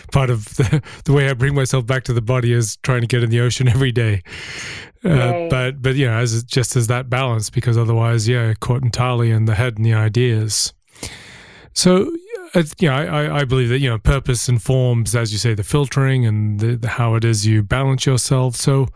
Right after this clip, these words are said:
Speaker 1: tell me about that journey f-, to purpose.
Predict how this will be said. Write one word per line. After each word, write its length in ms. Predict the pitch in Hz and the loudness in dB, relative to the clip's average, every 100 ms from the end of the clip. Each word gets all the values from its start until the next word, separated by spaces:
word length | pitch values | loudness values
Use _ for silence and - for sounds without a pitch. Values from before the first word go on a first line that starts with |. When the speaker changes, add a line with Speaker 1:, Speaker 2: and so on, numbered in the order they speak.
| _ _ _ | _ _ _
Speaker 1:
tell 140 | - | 2
me 100 | 175 | 4
about 400 | 151 127 131 139 - _ - | 4 0 -2 -4 -10 _ -2
that 200 | 127 139 | -2 -2
journey 300 | 127 131 127 | 0 2 2
f-, 160 | 117 - _ | -2 -6 _
to 160 | - 151 | 0 0
purpose. 680 | 123 117 - - - - | 2 -2 -4 -4 -2 -4